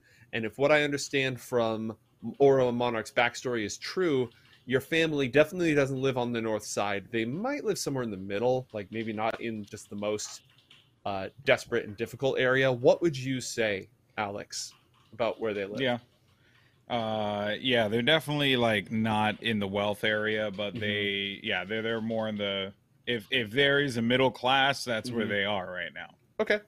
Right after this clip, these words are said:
Speaker 2: They're just normal people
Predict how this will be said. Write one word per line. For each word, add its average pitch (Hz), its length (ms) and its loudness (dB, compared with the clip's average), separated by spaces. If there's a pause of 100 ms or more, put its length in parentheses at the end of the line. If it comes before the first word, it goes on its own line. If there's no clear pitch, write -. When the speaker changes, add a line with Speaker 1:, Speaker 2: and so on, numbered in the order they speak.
(2000)
Speaker 2:
They're 113 120 -4
just 101 160 -4
normal 113 340 0
people 107 440 -4